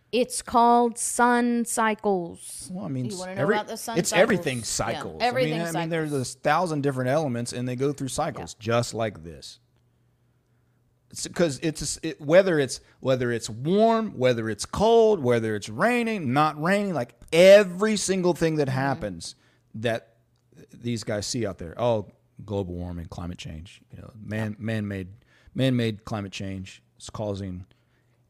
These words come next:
Speaker 2: every, every weather phenomenon, everything. So, and, and it caused, and it's, and now it's causing buildings to collapse.
Speaker 1: Now it's calling, that are not anywhere,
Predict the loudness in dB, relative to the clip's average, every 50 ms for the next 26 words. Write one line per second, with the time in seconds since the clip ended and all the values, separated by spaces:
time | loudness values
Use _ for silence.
0 | _ _ _ _ 2 4 4 4 0 -6 -10 -12 -4 _ 4 4 4 4 2 -2
1 | 0 0 2 2 2 2 2 2 -2 -2 -6 -6 -6 -6 -6 -6 -6 -8 -8 -8
2 | _ -2 -2 -2 -2 -6 -8 -8 -12 -16 -16 -18 _ _ _ -12 -4 -2 0 0
3 | 0 -4 -6 -12 _ _ _ _ _ _ _ _ _ _ _ _ _ _ -20 -20
4 | _ _ _ 0 0 0 0 2 2 2 2 2 2 4 4 4 4 2 0 -4
5 | -4 -4 -4 -6 -8 _ -6 -4 -2 -2 0 0 -2 -4 -4 -2 -2 -2 -2 -2
6 | -4 -8 -6 -4 -4 -2 -2 -2 -4 -8 -10 -10 -12 -14 -16 -16 -16 -18 -16 -18
7 | -18 -16 -12 -10 -10 -10 -10 -12 -14 -14 -14 -12 -14 -16 -18 -20 -8 -6 -6 -4
8 | -4 -6 -8 -8 -8 -8 -10 -10 -12 -14 -14 -12 -12 -10 -10 -8 -10 -10 -14 -18